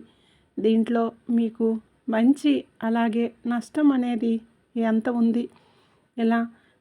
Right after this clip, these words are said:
ప్రతి ఒక్కటి చాలా క్లియర్గా ఇప్పుడు మనం ఈ వీడియో చూసి తెలుసుకుందాం. ఫ్రెండ్స్, జీవితం అనేది ప్రతి ఒక్కటి చాలా అనుభవాల్ని మనకి ఇస్తూనే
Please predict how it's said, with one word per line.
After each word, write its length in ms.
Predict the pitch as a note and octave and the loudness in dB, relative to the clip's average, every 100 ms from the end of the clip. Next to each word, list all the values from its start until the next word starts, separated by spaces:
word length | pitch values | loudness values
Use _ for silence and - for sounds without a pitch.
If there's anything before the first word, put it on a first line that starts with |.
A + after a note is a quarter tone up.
| - | -2
ప్రతి 280 | A#3+ B3 D#4+ D4+ | 0 2 2 2
ఒక్కటి 300 | D4 C4+ C4 B3 | 0 -2 -2 -2
చాలా 280 | A#3+ G#3+ A#3 B3+ | -2 0 -2 -4
క్లియర్గా 360 | A#3+ A#3 A#3 A#3 A3+ | 0 0 2 0 -2
ఇప్పుడు 200 | A3+ A3+ A#3 | -2 -2 0
మనం 160 | A3+ A3 _ _ _ A#3+ | 0 -4 _ _ _ -6
ఈ 80 | G#3+ | -2
వీడియో 260 | A3 A3 B3+ B3+ | 0 0 -2 -2
చూసి 240 | A#3 A#3 A#3+ | -6 -4 -6
తెలుసుకుందాం. 520 | A3+ A3 - A#3 A3+ A3+ - _ | -6 -6 -4 -2 -2 -4 -10 _
ఫ్రెండ్స్, 400 | - C#4 D4+ D#4+ - _ G#3+ G3 | 0 4 4 2 -6 _ -8 -2
జీవితం 380 | C4 C#4 D#4 D#4 | 0 2 2 4
అనేది 360 | C#4+ C4 B3+ A#3 A3 - - - | 4 2 0 -2 -4 -10 -12 0
ప్రతి 320 | A#3 A#3 D4 C#4+ | 0 2 0 0
ఒక్కటి 320 | C4+ B3 B3+ A#3 - _ _ _ _ _ - | -4 -4 -2 -4 -6 _ _ _ _ _ -6
చాలా 340 | B3+ B3+ D#4 D4+ | 0 2 2 2
అనుభవాల్ని 640 | A#3+ A#3+ A#3+ A#3+ B3 A#3+ A#3 - - A3+ | 2 2 2 0 0 0 -2 -4 -2 2
మనకి 360 | A3+ A3+ A#3 A3+ A#3 _ _ _ _ _ _ | 2 0 -2 -2 -4 _ _ _ _ _ _
ఇస్తూనే 500 | A#3+ A3+ - B3+ B3+ | -6 -6 -2 0 2